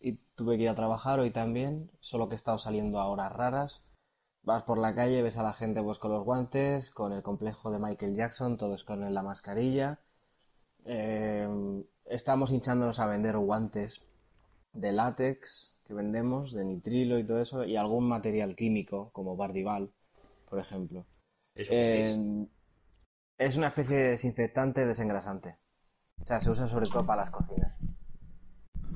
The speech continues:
Speaker 2: Entiendo.
Speaker 1: Si no me he equivocado de nombre, porque es que tenemos tantos que me podría haber equivocado perfectamente.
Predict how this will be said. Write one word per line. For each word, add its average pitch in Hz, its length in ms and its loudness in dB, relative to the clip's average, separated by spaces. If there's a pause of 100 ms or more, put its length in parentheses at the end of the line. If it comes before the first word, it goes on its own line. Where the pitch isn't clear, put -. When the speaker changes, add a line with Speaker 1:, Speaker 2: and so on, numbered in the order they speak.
(720)
Speaker 2:
Entiendo. - 360 -10 (1080)
Speaker 1:
Si 127 160 2
no 123 100 6
me 127 100 6
he - 20 4
equivocado 110 380 4
de 101 80 2
nombre, 120 300 4
porque 101 220 2
es 104 80 -2
que 120 100 2
tenemos 123 400 0
tantos 123 360 0
que 120 100 -4
me 104 100 2
podría 101 340 4
haber 110 160 6
equivocado 107 440 0
perfectamente. 98 760 -6